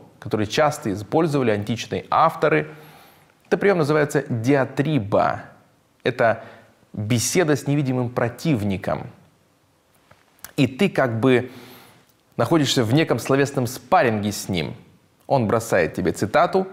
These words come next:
а ты на неё отвечаешь. Но со стороны это выглядит, как будто человек разговаривает сам с собой и сам себе противоречит. Не зная этого приёма, можно так и подумать и прийти к каким-то ложным толкованиям.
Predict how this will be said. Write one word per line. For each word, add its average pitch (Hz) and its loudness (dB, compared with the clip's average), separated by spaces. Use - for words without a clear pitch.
а 127 -2
ты - -4
на 151 2
неё 117 0
отвечаешь. - -4
Но 120 0
со 143 2
стороны 202 2
это 165 2
выглядит, 185 2
как 117 -2
будто 147 0
человек 160 2
разговаривает 123 0
сам 120 2
с - -10
собой 120 0
и - -8
сам 156 0
себе 123 -2
противоречит. 107 -2
Не 143 4
зная 131 2
этого 101 2
приёма, 113 2
можно 104 0
так 107 0
и 92 -2
подумать 143 0
и 101 -4
прийти - -4
к - -4
каким-то 104 -2
ложным 117 2
толкованиям. 104 0